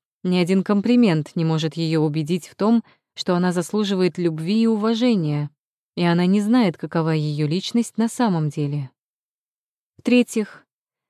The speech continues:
она наслаждается властью над мужчинами и в моменты близости чувствует превосходство над ними. И главная причина, которая побуждает Синичку к такой модели поведения —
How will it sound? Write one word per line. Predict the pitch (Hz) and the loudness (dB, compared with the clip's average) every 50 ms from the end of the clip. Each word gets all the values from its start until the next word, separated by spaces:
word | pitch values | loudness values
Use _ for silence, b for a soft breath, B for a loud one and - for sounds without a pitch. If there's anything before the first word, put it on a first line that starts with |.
| _ _ _ _ | _ _ _ _
она | - 190 196 254 | 0 2 4 6
наслаждается | 285 285 262 - 247 233 214 202 262 262 254 - - 233 | 6 4 4 2 0 -2 2 2 4 2 2 2 0 -4
властью | 202 190 190 196 226 240 240 - - - 214 202 | -2 -2 -2 0 2 2 0 0 -2 -4 0 0
над | 202 202 180 | 2 2 2
мужчинами | 185 190 196 - - - - 233 226 220 202 180 170 160 156 156 - | 0 0 0 -2 -4 -4 -2 0 2 2 2 2 0 0 -2 -4 -4
и | - 185 | -4 -2
в | 175 170 | 0 0
моменты | 185 180 180 185 190 185 - 185 | 2 2 2 2 0 0 -2 -2
близости | 160 165 185 220 208 202 202 - - - 180 | -2 -2 -2 -2 0 -2 -4 -6 -4 -8 -8
чувствует | - - - 202 - - 196 190 - - | -6 -4 -8 -8 -6 -2 -4 -4 -4 -2
превосходство | - 196 185 190 196 - - - - 233 233 - - - 170 | -4 -4 -2 -2 -4 -4 -6 -2 0 0 0 0 -4 -4 -2
над | 165 160 160 151 151 | -2 0 -2 -2 -2
ними. | 165 165 160 156 151 151 147 147 - _ _ _ _ _ _ _ _ _ _ _ _ - | -2 -2 0 0 0 -2 -2 -4 -6 _ _ _ _ _ _ _ _ _ _ _ _ -6
И | 175 165 | -6 -4
главная | 156 180 208 240 254 240 220 185 165 | -2 0 2 2 4 4 4 2 0
причина, | 151 175 175 156 - - 175 160 160 | 0 -2 -6 -4 -4 -4 -2 -2 -2
которая | - 175 156 - 165 165 160 | -2 -4 -4 -2 -2 -2 -2
побуждает | - 180 165 180 165 175 165 175 175 165 160 - | -2 -2 -4 -4 -4 -4 -2 0 0 0 0 -2
Синичку | - 190 175 170 170 165 - - - 175 | -4 -4 -2 -2 -2 -2 -4 -6 -8 -8
к | 156 - | -8 -4
такой | - 170 - 185 175 | -6 -6 -2 -2 -2
модели | 170 170 165 170 175 160 170 | 0 -2 0 -2 -2 -2 -2
поведения — | 160 - 175 165 185 165 165 175 165 160 156 156 156 156 151 151 | -2 -4 -4 -4 -4 -4 -2 -2 -2 0 0 -2 -2 -2 -4 -6